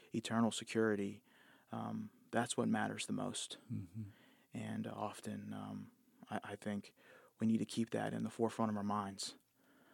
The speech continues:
Speaker 1: Um, it's hard not to get focused on the temporal, and, you know, we, we so desire for them to get clean, we so desire them for, to get well, but in the end,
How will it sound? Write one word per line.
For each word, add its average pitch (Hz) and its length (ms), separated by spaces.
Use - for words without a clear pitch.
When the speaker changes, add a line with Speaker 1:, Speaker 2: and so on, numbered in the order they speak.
Speaker 1:
Um, 113 320
it's 113 160
hard 110 260
not 107 220
to 110 100
get 107 180
focused 107 480
on 104 160
the 104 60
temporal, 107 560
and, 101 120
you 107 100
know, 107 100
we, 107 260
we 113 80
so 113 320
desire 110 640
for 110 180
them 104 180
to 101 80
get 98 180
clean, 101 480
we 101 100
so 107 180
desire 104 480
them 104 180
for, - 160
to 110 260
get 104 180
well, 98 440
but 110 160
in 101 120
the 104 180
end, 101 360